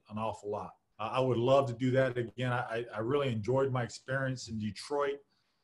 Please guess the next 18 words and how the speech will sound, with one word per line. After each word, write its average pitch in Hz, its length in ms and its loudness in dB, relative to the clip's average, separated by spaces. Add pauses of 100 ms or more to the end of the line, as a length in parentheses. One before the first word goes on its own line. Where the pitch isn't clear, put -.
(160)
I 110 80 -4
thought 120 300 -2
Stan 131 360 -2
did 123 140 2
a 117 40 -2
great 127 340 0
job 131 460 2
there. 139 460 4 (480)
Uh, 113 200 0
we 120 120 4
just 123 340 -4 (280)
battled 139 360 2
injuries. 127 600 2
You 117 80 -8
know, 117 100 -2
we 123 160 0
had 123 420 0
Blake, 135 240 0